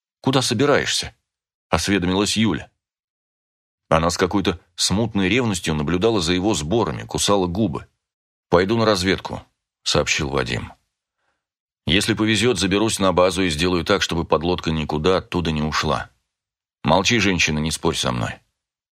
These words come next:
отрубил он, едва Юля открыла рот. "Да, это и твоё дело, но это не значит, что ты пойдёшь со мной даже в качестве наблюдателя. Сиди на месте и присматривай за Алексеем.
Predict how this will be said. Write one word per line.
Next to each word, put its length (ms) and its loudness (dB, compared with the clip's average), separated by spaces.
отрубил 460 0
он, 160 0
едва 320 -2
Юля 320 -2
открыла 500 -2
рот. 240 -6
"Да, 260 4
это 220 2
и 60 0
твоё 320 2
дело, 300 -2
но 120 -2
это 140 -2
не 100 0
значит, 360 0
что 180 -2
ты 140 0
пойдёшь 360 0
со 140 0
мной 160 0
даже 200 0
в 60 -12
качестве 380 0
наблюдателя. 640 -2
Сиди 280 0
на 120 2
месте 300 0
и 20 2
присматривай 640 2
за 140 2
Алексеем. 540 -2